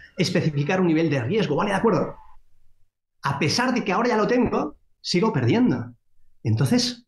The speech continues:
¿cómo puede ser? Primero pensaba que era por ignorancia. Ahora que tengo el conocimiento,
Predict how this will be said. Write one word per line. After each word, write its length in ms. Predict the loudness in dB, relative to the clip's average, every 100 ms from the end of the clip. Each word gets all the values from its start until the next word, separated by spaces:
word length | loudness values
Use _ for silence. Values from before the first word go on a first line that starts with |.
| -2
¿cómo 200 | 0 2
puede 180 | 2
ser? 220 | 0 -2 -2
Primero 260 | 0 0
pensaba 260 | 0 0 0
que 100 | -2
era 120 | -2
por 100 | 0
ignorancia. 680 | 0 0 0 0 0 -2 -6 -18 -20 -20 -8
Ahora 260 | -2 0 0
que 80 |
tengo 180 | -2 -2
el 60 | 0
conocimiento, 840 | 0 0 2 2 2 0 -2 -6